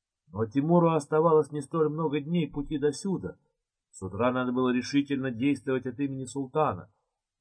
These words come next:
Не повидавшись же с ним, опасно ссылаться на его имя. Тимуру оставалось не столь много дней пути досюда.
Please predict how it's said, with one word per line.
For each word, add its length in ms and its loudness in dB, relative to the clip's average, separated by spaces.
Не 120 -14
повидавшись 840 0
же 240 -2
с 140 -8
ним, 380 -6
опасно 640 -2
ссылаться 640 -6
на 100 -8
его 280 -4
имя. 420 -10
Тимуру 520 6
оставалось 800 0
не 120 -8
столь 300 -4
много 380 -4
дней 380 -6
пути 440 -10
досюда. 640 -12